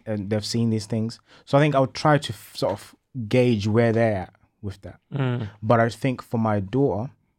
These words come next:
Speaker 1: I would hope anyways, I've got a missus that's, um, that can actually speak to her. Um, because I think the conversation has to happen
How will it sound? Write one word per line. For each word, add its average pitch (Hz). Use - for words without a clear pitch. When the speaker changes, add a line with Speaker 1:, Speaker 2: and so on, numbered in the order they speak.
Speaker 1:
I 110
would 107
hope 139
anyways, 101
I've 98
got 110
a 107
missus 113
that's, -
um, 107
that 101
can 113
actually 110
speak -
to 107
her. 107
Um, 98
because 123
I 117
think -
the 117
conversation 113
has 107
to 110
happen 104